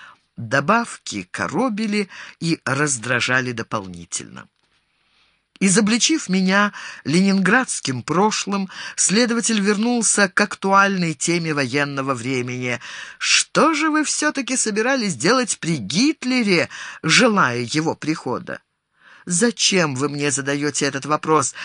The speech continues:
Я никогда ничего подобного не говорила. Я не могла, поймите, не могла хотеть прихода Гитлера".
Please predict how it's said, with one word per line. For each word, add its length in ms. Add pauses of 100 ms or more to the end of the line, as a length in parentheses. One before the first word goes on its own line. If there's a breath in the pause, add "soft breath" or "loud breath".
(120 loud breath)
Я 220
никогда 640
ничего 480
подобного 560
не 140
говорила. 420
Я 240
не 160
могла, 500
поймите, 800 (280 loud breath)
не 420
могла 540
хотеть 520
прихода 460
Гитлера". 640